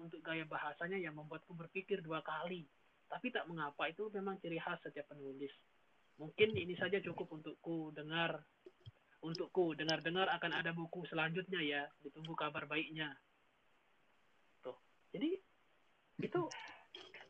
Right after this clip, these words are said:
ini dari aku nggak tahu nih yang nge-review, tapi gila gitu.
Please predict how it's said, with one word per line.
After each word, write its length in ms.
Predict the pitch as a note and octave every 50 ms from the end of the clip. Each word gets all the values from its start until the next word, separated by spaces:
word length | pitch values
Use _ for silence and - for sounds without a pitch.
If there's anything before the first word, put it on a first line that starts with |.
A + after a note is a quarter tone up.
| - _ _ - - - - - - - - - - - C#4
ini 320 | B3+ A3 B3 D#4 E4 D4+ B3
dari 240 | G#3+ A3 C4+ D4+
aku 160 | D#4+ D#4+ F#4+ F4+
nggak 160 | C#4 - -
tahu 240 | D#4+ D#4+ D#4 D4 C4
nih 100 | B3 A#3 A3+
yang 160 | A3 A3 A3+
nge-review, 400 | A3 A3 A3+ G#3+ - A#3+ A3+ G#3+
tapi 400 | G#3 G#3 G#3 - E4+ E4 - - - - - - - _ _ _ _ _ _ _ _ _ _ _ - - - - -
gila 260 | E3+ F3 G3+ A#3 A#3 - F#3
gitu. 240 | D#3+ C#3+ - -